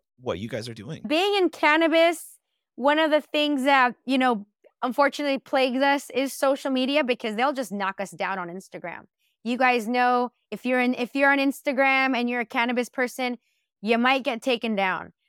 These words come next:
Speaker 2: So as a social media expert for many years, the strategy for cannabis is having multiple accounts. <laughs> You have to have many,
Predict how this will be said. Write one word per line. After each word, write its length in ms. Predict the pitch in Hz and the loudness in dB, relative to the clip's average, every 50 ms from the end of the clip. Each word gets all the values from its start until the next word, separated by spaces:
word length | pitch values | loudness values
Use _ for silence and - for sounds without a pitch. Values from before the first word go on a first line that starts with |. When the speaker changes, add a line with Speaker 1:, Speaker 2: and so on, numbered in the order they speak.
| _ _ _ | _ _ _
Speaker 2:
So 420 | - - - 294 294 285 269 269 - - | -10 0 4 6 6 6 6 4 4 4
as 260 | 233 277 320 339 330 | 4 6 6 6 4
a 100 | 330 339 | 2 0
social 400 | - - 320 302 302 - - 302 | 0 2 2 2 2 0 -2 -2
media 640 | 294 285 285 269 277 277 277 269 269 262 262 254 220 | -2 0 0 0 0 2 2 4 4 4 4 2 2
expert 580 | 233 262 254 - - - - 277 262 254 226 - | 2 0 -2 -4 -10 -8 -2 -2 0 0 -2 -2
for 120 | 269 254 | -2 0
many 320 | 247 240 247 247 247 240 | 0 2 2 2 0 0
years, 540 | 226 226 247 254 254 254 247 247 254 220 190 | 0 0 0 0 2 2 2 0 -2 -2 -4
the 100 | 226 247 | -4 -4
strategy 680 | - - - - 277 269 285 311 320 294 233 262 285 277 | -4 -6 -2 2 4 4 4 4 2 0 0 -2 -4 -4
for 140 | - 269 247 | -4 -6 -6
cannabis 640 | - - 277 247 254 262 277 262 277 285 302 269 | -4 -2 0 0 0 0 0 0 0 0 0 -2
is 180 | - - 233 - | -4 -6 -6 -2
having 400 | 233 233 247 247 254 240 226 226 | -2 0 0 0 0 -2 -2 -2
multiple 600 | 233 247 262 262 - - 226 - 254 247 240 220 | 0 0 -2 -2 -4 -6 -6 -2 -2 0 0 0
accounts. 680 | 202 - - 240 226 226 208 160 - 190 - - - - | 0 0 0 2 2 2 0 -2 -6 -12 -20 -20 -6 -4
<laughs> 100 | 269 - - _ 440 508 523 - - - 302 - 349 262 - _ _ 480 453 - - | -4 -4 -4 _ -14 -14 -14 -14 -10 -8 0 2 2 2 0 _ _ -20 -16 -4 2
You 100 | 294 320 | 4 6
have 320 | 330 320 330 349 349 - - | 6 8 6 6 4 4 2
to 60 | 339 | 2
have 240 | 302 320 302 311 277 | 4 6 6 6 4
many, 680 | 269 285 294 302 311 320 330 320 294 262 247 226 196 | 4 4 4 4 4 4 2 2 0 -2 -4 -6 -10